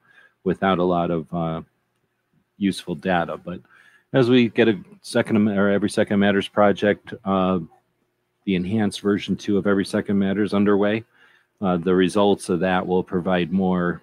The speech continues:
useful insight to the current status of some of these states as far as their Second Amendment status. Anyhow, so we, uh, look at states each month or each week, and each week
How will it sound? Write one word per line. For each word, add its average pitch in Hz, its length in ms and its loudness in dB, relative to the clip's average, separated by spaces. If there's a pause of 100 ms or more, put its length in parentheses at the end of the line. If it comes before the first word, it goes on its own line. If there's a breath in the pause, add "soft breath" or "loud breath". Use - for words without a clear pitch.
(120)
useful 90 720 -4
insight 90 460 -4
to - 120 -12
the 82 100 -8
current 113 340 0
status 87 440 -6
of 90 80 -14
some 87 180 -6
of 82 80 -4
these 85 180 -10
states 87 320 -6
as 92 80 -18
far 92 180 -6
as 85 120 -6
their 90 80 -8
Second 92 340 -10
Amendment 85 380 -6
status. 87 500 -12 (1000 loud breath)
Anyhow, 156 340 0
so 110 320 4
we, 107 300 4
uh, 98 120 6
look 104 240 0
at 101 120 -2
states - 400 -2
each 117 220 -6
month 98 340 -4
or 107 120 2
each 104 200 -2
week, 98 240 -12 (140)
and 104 420 0
each - 500 -4 (300)
week 113 380 -4